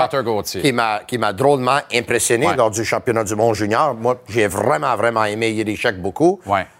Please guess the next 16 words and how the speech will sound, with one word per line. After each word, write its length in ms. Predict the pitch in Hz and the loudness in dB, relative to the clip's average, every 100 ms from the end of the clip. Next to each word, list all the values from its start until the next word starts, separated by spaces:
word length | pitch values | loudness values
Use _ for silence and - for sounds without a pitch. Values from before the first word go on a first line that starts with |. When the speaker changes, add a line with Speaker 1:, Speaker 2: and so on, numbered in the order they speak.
| _ | _
Speaker 2:
Si 260 | - - 240 | -2 0 2
jamais 480 | 190 170 165 196 127 | 2 2 4 2 2
Slafkovsky 960 | - 131 - 143 123 - 165 120 71 - _ _ _ _ _ | 2 0 2 -2 -2 -2 -2 -2 -4 -14 _ _ _ _ _
devient 680 | 92 131 113 123 143 117 73 69 | 2 2 2 0 0 0 -4 -2
le 140 | 101 | 0
prochain 640 | 113 143 143 - 156 123 73 - | 2 2 0 0 0 0 -4 -6
Mikko, 400 | 123 131 143 131 | -4 0 4 4
euh, 320 | 117 107 85 67 87 | 6 4 2 -2 -2
Rantanen 680 | 123 113 131 127 113 76 65 _ _ | -2 0 0 2 0 -4 -14 _ _
ou 100 | 123 | -2
même 460 | 123 151 139 98 71 69 - _ _ _ _ _ _ | 2 2 0 -4 -8 -16 -20 _ _ _ _ _ _
quatre-vingts 520 | 185 165 170 143 143 - | -6 -2 0 0 -2 0
pour 160 | 117 | -2
cent 220 | - 151 | 2 0
de 80 | 127 | 2
Rantanen, 680 | 113 107 98 104 147 240 | 0 0 -2 0 0 -2